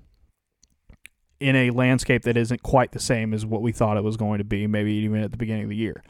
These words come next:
And with the playoff expanding and with the conference getting bigger, it's just, it's just gonna look different. And so,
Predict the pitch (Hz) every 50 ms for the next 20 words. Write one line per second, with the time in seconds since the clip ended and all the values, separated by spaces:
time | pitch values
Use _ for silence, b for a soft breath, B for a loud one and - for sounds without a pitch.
0 | b b b b b b b b b b - 107 104 95 - - 135 131 117 117
1 | - - 110 - - 127 117 113 110 113 110 110 107 101 87 - - 123 117 113
2 | 117 110 - - 113 113 107 113 110 104 107 104 104 101 B B B B B B
3 | B B _ _ _ - 117 - 123 110 123 120 113 - 131 - - 123 113 104
4 | 107 113 104 107 107 92 - - - - - 143 143 123 107 104 - 110 95 95
5 | 95 -